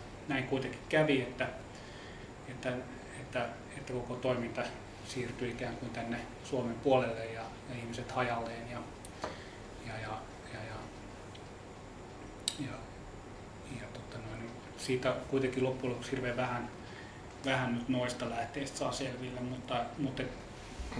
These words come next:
mutta tommosena pienenä sivun huomautuksena. Toinen juttu on musta mielenkiintoista ollut se, että tää, kun puhutaan tästä talvisodan ja uutisoinnista ja tiedottamisesta, niin,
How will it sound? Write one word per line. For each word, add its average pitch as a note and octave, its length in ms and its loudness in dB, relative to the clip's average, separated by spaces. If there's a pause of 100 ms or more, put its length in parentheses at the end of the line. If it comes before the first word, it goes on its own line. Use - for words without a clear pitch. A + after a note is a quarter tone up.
(480)
mutta B2+ 380 2
tommosena - 380 12 (100)
pienenä A#2 340 6 (260)
sivun A#2 400 2 (1300)
huomautuksena. A#2+ 840 8
Toinen F3+ 280 12
juttu D#3 220 8
on C#3+ 80 12
musta D3 260 10
mielenkiintoista C3+ 640 8
ollut C3 140 6
se, D3 240 10
että C3 280 8 (420)
tää, C3 80 4
kun - 340 -2
puhutaan B2+ 260 8
tästä - 140 2
talvisodan B2 600 10
ja A#2+ 100 8
uutisoinnista B2 840 6
ja A#2+ 100 4
tiedottamisesta, B2 880 4
niin, A#2+ 260 2